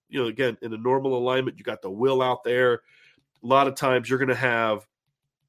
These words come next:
uh, w-, the way Notre Dame does it a lot is that boundary safety in the two high look. So, like,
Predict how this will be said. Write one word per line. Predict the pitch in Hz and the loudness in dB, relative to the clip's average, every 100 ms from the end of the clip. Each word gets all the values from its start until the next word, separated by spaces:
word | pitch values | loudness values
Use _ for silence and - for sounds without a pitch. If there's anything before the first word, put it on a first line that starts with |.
| _ _ - - | _ _ -16 -4
uh, | 113 107 | 2 2
w-, | 101 113 | 0 -6
the | |
way | 120 131 | 0 2
Notre | 127 123 123 | 4 2 2
Dame | 123 117 | 0 0
does | 120 107 | -2 0
it | 107 | -4
a | |
lot | 101 104 104 | -2 -2 -2
is | 95 | -4
that | 104 - 104 | -4 -6 -4
boundary | 113 117 113 110 | -2 -2 -2 -6
safety | - 113 117 135 | -2 -2 -2 -4
in | 120 | -6
the | 101 | -6
two | - 139 | -6 -2
high | 139 143 | 0 2
look. | 147 170 - _ _ _ _ | 2 2 -2 _ _ _ _
So, | - 143 123 117 110 _ - | -4 2 4 4 2 _ -4
like, | 117 | -4